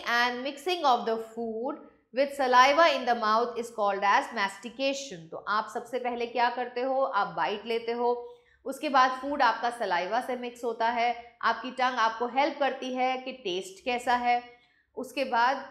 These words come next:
टंग ही हमारी जो है ये खाने को मिक्स करती है सलाइवा के साथ and it pushes it towards the teeth so that हम उसको अच्छे से मिक्स कर सके, ग्राइंड कर सके और इसी प्रोसेस को हम बोलते हैं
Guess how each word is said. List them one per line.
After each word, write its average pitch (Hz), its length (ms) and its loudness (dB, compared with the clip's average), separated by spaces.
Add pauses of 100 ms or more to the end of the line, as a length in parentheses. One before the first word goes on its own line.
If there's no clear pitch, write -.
(220)
टंग 247 320 2
ही 330 140 2
हमारी 233 460 -2
जो 220 140 -4
है 226 360 0
ये 254 80 -4 (180)
खाने 214 280 -2
को 247 260 -2
मिक्स 294 220 -8
करती 240 300 -4
है 214 220 -2
सलाइवा 185 420 -2
के 196 160 -6
साथ 226 280 2 (420)
and 247 180 0
it 277 180 -4
pushes 302 320 -2
it 339 220 -2
towards 254 440 0
the 240 140 -4 (100)
teeth 294 340 -4
so 220 160 -4
that 240 220 4
हम 226 220 -6
उसको - 180 -10
अच्छे 294 340 -6
से 302 160 -2
मिक्स 226 380 -8
कर 254 160 0
सके, 254 380 -6 (120)
ग्राइंड 214 460 0
कर 220 120 2
सके 170 340 -10 (360)
और 247 220 0
इसी 311 240 0
प्रोसेस 226 420 0
को 233 100 -6
हम 208 220 -6
बोलते 180 260 -8
हैं 233 220 -6